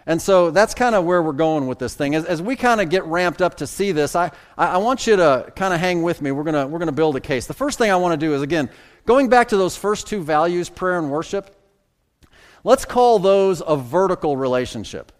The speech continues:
Because of our direct connection with God, because of that direct communion and interaction, when I'm talking to God, and He's talking to me and we're in prayer or worship, whatever the case might be, that's a vertical relationship, me and God.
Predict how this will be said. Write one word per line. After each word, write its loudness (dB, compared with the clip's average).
Because 2
of 0
our 2
direct 0
connection -2
with -6
God, 2
because 0
of 0
that 4
direct 0
communion -4
and 0
interaction, 0
when -2
I'm 0
talking -2
to -4
God, 0
and -2
He's -2
talking 0
to -2
me 2
and -2
we're -2
in -6
prayer 0
or 2
worship, -2
whatever -2
the -6
case -4
might -6
be, -2
that's 0
a 2
vertical 2
relationship, 0
me -4
and -4
God. -4